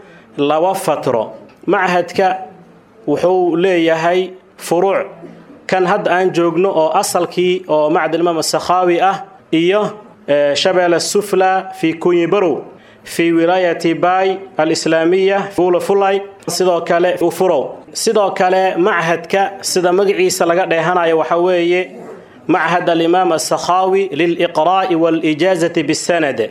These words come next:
Een, mawaadka asaasiga ah iyo kuwa idaafiga ee macahadka ka baxa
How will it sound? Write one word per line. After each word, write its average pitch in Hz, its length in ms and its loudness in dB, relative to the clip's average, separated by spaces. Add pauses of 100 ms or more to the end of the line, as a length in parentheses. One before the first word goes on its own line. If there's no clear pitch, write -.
(340)
Een, 160 460 2
mawaadka 190 640 0 (380)
asaasiga 170 880 0
ah 170 40 0
iyo 175 240 0
kuwa 190 280 0
idaafiga 175 600 0
ee 165 80 0
macahadka 165 460 -2
ka 190 140 0
baxa 185 320 0